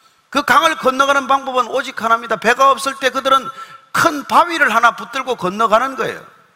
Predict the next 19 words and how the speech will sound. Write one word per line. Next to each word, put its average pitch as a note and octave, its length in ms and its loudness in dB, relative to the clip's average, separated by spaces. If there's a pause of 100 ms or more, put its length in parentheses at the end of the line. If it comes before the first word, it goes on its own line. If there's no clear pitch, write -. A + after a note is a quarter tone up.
(1400)
그 B3 160 -4
바위가 D#4 800 2
나를 A#3 260 2 (140)
떠내려가지 C#4 500 2
않게 B3+ 220 0
하기 A3 160 -6
때문에 G#3 280 -6
바위를 B3+ 460 0
안고 B3 580 0
건너가는 G3 480 0
것입니다. D3+ 420 -12 (340)
언약이란 B3 580 2
그런 A3+ 280 -2
것이에요. D3+ 560 -8 (340)
하나님께서 C#4+ 560 2
우리에게 C#4 320 -2
주는 C4+ 260 -4
이 C4 100 0
언약을 C#4+ 580 2